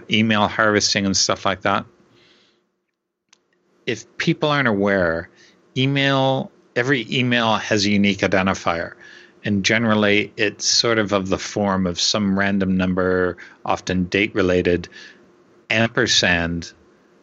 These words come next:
the domain that's selling it, that, that is sending it. Sorry, not selling. So it looks a lot like an email address. And on freshports dot org, you can see a lot of that stuff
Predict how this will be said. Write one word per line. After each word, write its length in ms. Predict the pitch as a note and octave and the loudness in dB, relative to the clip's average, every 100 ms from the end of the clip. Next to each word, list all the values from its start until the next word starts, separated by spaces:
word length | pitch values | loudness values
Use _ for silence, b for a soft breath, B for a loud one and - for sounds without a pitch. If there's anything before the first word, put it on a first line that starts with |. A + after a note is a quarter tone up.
| - | -6
the 100 | G2 | -2
domain 460 | F#2 G2+ F#2+ F#2+ F#2 | 2 2 4 4 2
that's 340 | F#2+ - - | 0 -6 -2
selling 520 | - - A2 G2+ F2 | 0 0 0 0 0
it, 160 | E2 - | -4 -4
that, 340 | G2+ F#2+ G#2 | 0 0 0
that 180 | - F2+ | 0 0
is 200 | F2 F2 | 2 2
sending 380 | - G2+ F2+ D#2 | 2 2 0 -2
it. 180 | - - | -4 -2
Sorry, 320 | - E2 D#2+ | 0 -2 -4
not 180 | D#2+ - | -6 -6
selling. 360 | - D#2 D#2+ - - B B B B B | -6 -8 -12 -18 -20 B B B B B
So 360 | - - A2+ - | -6 -2 0 0
it 180 | - A#2+ | -2 0
looks 260 | C#3 C#3+ - | 0 -2 0
a 80 | A#2+ | 0
lot 400 | G#2+ B2+ C3+ C3+ | 2 0 -2 -2
like 240 | A2+ G#2+ | -4 -2
an 80 | G#2+ | -2
email 360 | A#2+ A#2+ F#2+ | 0 0 0
address. 540 | F2 F2 F2+ - - - _ _ _ _ _ _ _ _ _ _ _ _ _ _ _ - | 0 -2 -6 -8 -12 -12 _ _ _ _ _ _ _ _ _ _ _ _ _ _ _ -4
And 160 | A#2 | -2
on 160 | A#2+ A#2 | 0 -2
freshports 720 | - D3 - - B2 G#2+ - | -2 -4 -4 -2 -2 0 -2
dot 160 | - G#2+ | -2 0
org, 400 | C3 A#2 F2+ - | 2 2 0 -4
you 160 | - A#2+ | -8 -6
can 220 | A2 A2 | -4 -4
see 240 | G2 - G#2 | -2 0 0
a 100 | F#2 | 0
lot 480 | F2+ F#2 G#2 B2+ | -2 -2 0 0
of 100 | C#3 | 0
that 160 | A2 F2+ | -2 -2
stuff 480 | - - D#2+ G2 | -4 -4 -6 -8